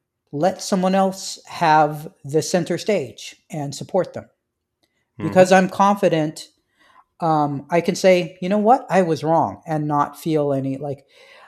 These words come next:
Speaker 1: there's this feeling of, like, number one, I have nothing to prove because I know who I am. I just have a, a solid,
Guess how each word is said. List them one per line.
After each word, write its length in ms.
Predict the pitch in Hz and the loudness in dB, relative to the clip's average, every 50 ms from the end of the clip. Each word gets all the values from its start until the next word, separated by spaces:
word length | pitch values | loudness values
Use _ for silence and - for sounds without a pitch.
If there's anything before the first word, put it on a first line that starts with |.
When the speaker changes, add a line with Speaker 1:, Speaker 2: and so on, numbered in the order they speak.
| _ _ - | _ _ 2
Speaker 1:
there's 260 | 185 185 185 185 180 | 4 4 6 4 2
this 160 | 180 175 - - | 0 -4 -4 -4
feeling 380 | - 220 214 226 247 247 226 | 0 2 2 4 4 4 2
of, 100 | 208 160 | 2 2
like, 380 | 165 156 156 151 - - - _ _ _ _ _ _ _ _ _ _ _ _ _ _ _ _ _ _ _ | 2 2 2 0 -4 -10 -20 _ _ _ _ _ _ _ _ _ _ _ _ _ _ _ _ _ _ _
number 220 | 170 180 175 170 170 | -4 0 2 2 2
one, 300 | 175 180 165 156 151 - | 4 4 2 2 0 -2
I 120 | - 165 170 | 0 2 4
have 180 | 170 165 131 | 4 4 2
nothing 380 | 156 160 196 202 - 240 202 185 | 2 2 2 2 2 2 0 0
to 80 | 180 170 | 0 -4
prove 520 | - - - 175 160 151 147 151 147 143 | -6 -4 -2 0 0 0 0 -2 -4 -4
because 300 | 156 143 - 156 139 - | -6 -4 -4 -4 -4 -2
I 120 | 139 131 | -4 -4
know 240 | 127 123 127 135 139 | -4 -4 -4 -6 -6
who 200 | 135 - 196 185 | -4 -2 -2 0
I 140 | 185 175 160 | 0 0 -2
am. 300 | 131 117 113 123 143 - - | -2 -4 -6 -10 -10 -8 -4
I 80 | 185 | -4
just 160 | 196 247 - - | -4 -4 -4 -4
have 160 | 330 294 214 | -2 0 0
a, 180 | 170 - - - - | 0 0 -2 -6 -10
a 100 | 143 120 | -10 -10
solid, 560 | - - - 139 147 180 196 202 180 147 | -6 -6 -4 0 2 4 4 4 2 -2